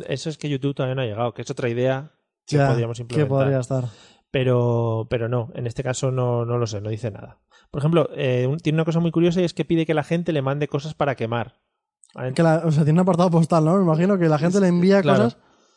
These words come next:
Speaker 2: Qué bonito, ¿no? Y
Speaker 1: Es en plan, "Esto me lo ha mandado no sé quién de Wisconsin", por ejemplo.
Speaker 2: Y pam, lo quemo.
Speaker 1: Y lo
Speaker 2: ¿Y
Speaker 1: quema.
Speaker 2: por qué no que,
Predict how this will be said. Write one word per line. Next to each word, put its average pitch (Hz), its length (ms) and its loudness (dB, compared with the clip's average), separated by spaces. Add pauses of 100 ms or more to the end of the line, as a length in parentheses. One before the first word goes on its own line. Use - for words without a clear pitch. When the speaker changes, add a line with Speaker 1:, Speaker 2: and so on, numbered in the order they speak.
(280)
Speaker 2:
Qué - 100 -6
bonito, 135 280 0
¿no? 139 160 0
Y 143 100 2
Speaker 1:
Es 147 140 0
en 143 120 -2
plan, 131 260 0 (200)
"Esto 165 240 -4
me 208 100 0
lo 185 60 0
ha - 20 0
mandado 170 300 0
no 170 120 0
sé 139 120 -4
quién 170 260 -2
de 156 60 2
Wisconsin", 131 680 -2
por - 140 -14
ejemplo. 110 360 -12
Speaker 2:
Y 190 160 -14
pam, 196 300 2
lo 143 100 4
quemo. 147 260 2 (220)
Speaker 1:
Y 131 60 -6
lo 117 100 0
Speaker 2:
¿Y - 40 0
Speaker 1:
quema. 110 80 -4
Speaker 2:
por 147 140 2
qué 170 120 0
no 202 300 2
que, 214 180 0